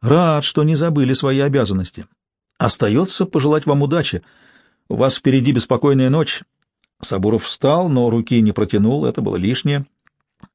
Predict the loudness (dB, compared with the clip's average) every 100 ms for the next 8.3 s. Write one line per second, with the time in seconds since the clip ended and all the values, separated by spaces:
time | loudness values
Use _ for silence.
0 | _ -4 0 2 2 2 0 -4 -20 _
1 | -6 -6 0 0 0 -4 -6 -6 -4 0
2 | 0 0 0 0 2 0 -6 -12 _ _
3 | _ _ _ _ _ _ _ _ _ _
4 | _ -2 2 2 2 2 0 -2 0 0
5 | 0 -2 -4 -4 -2 -2 -2 -2 0 0
6 | -4 -10 _ _ _ _ _ _ _ _
7 | -8 -2 0 0 0 0 0 -4 -2 0
8 | 2 0 -8